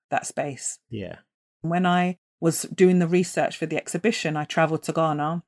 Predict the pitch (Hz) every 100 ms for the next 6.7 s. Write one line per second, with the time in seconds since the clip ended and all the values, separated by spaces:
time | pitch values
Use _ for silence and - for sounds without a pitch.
0 | _ - 170 - 190 160 - 180 165 156
1 | 156 - 175 160 160 180 175 175 170 165
2 | - - 180 185 247 220 - 170 - 170
3 | 170 165 - 170 190 185 175 170 180 175
4 | 160 170 165 - 156 180 175 - 175 160
5 | 156 151 - 165 160 160 156 - 147 -
6 | 165 165 165 156 151 147 151